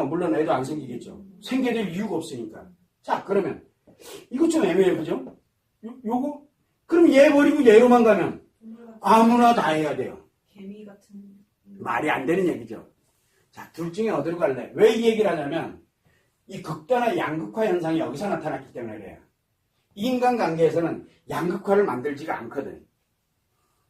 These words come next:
Speaker 1: 거기에서 자꾸 안에서 만들어가다 보니까 그 안에서 상처가 생기고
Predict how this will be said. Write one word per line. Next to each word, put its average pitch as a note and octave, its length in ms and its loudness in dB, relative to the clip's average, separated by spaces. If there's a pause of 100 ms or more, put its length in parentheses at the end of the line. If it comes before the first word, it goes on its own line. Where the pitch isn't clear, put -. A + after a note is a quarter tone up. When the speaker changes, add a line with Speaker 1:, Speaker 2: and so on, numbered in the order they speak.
(220)
Speaker 1:
거기에서 F3 460 0
자꾸 - 420 -10
안에서 C#3+ 420 -4
만들어가다 D3+ 500 -2
보니까 C3 380 -6
그 D#3 140 -4
안에서 C#3 320 -2
상처가 G#3 440 -4
생기고 D#3 480 -4